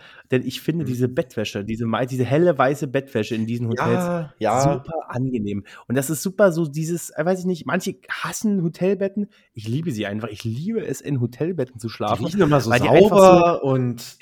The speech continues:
Speaker 1: so sauber, ja, zu, so zu Hause nicht. Ich will
Speaker 2: Das, das
Speaker 1: zu Hause
Speaker 2: kenn ich
Speaker 1: riecht das
Speaker 2: nicht, das
Speaker 1: sauber.
Speaker 2: kenn ich sonst
Speaker 1: Das
Speaker 2: nicht.
Speaker 1: kenn ich
Speaker 2: Ja,
Speaker 1: nicht.
Speaker 2: ja.
Speaker 1: Nein, aber das riecht, das ist einfach so, so angenehm, so frisch und einfach auch dieses Feeling dieser Ho-, äh, die-, dieses Gefühl dieser Hotelbetten, ah, das, das holt mich irgendwie ab.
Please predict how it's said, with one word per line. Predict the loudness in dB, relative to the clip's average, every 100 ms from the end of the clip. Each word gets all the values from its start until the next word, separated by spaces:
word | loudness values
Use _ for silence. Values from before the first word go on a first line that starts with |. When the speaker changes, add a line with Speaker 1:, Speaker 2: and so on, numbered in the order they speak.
| -4
Speaker 1:
so | 0
sauber, | 2 4 4 2 -2
ja, | 0 0
zu, | -2
so | -6 -4
zu | 0
Hause | 2 2 4
nicht. | 2 0
Ich | 0
will | 0
Speaker 2:
Das, | 2
das | 2
Speaker 1:
zu | 6
Hause | 8
Speaker 2:
kenn | 8
ich |
Speaker 1:
riecht | 8
das | 6
Speaker 2:
nicht, | 6 2
das | 2
Speaker 1:
sauber. | 6
Speaker 2:
kenn | 6
ich | 6 4
sonst | 2 2
Speaker 1:
Das | 2
Speaker 2:
nicht. | 2 2
Speaker 1:
kenn | 2 2
ich | 2
Speaker 2:
Ja, | 0
Speaker 1:
nicht. | -2 -2 _ -14
Speaker 2:
ja. | -10 -8 -6 -8 -4
Speaker 1:
Nein, | 2 2 2
aber | 2
das | 0 0
riecht, | -4 -4
das | -6 -6
ist | -6
einfach | -4 -4
so, | -2 -2
so | -2 -4
angenehm, | -4 -2 -2 -2 -2
so | -6
frisch | -4 -4 -4 -6
und | -8 -8 -18 -10 -4
einfach | -2 -2
auch | -6
dieses | -6 -6
Feeling | -4 -2 0 0
dieser | 0 -2
Ho-, | -2
äh, | -4 -6 -8
die-, | -10 -14 -8
dieses | -6 -8 -10
Gefühl | -10 -8 -6
dieser | -6 -4 -4
Hotelbetten, | -4 -4 -4 -2 -2 -2 -6 -10 _ _ -20 _ -10
ah, | -8 -6
das, | -8 -8
das | -12 -6
holt | -6 -4
mich | -4
irgendwie | -4 -6
ab. | -10 -12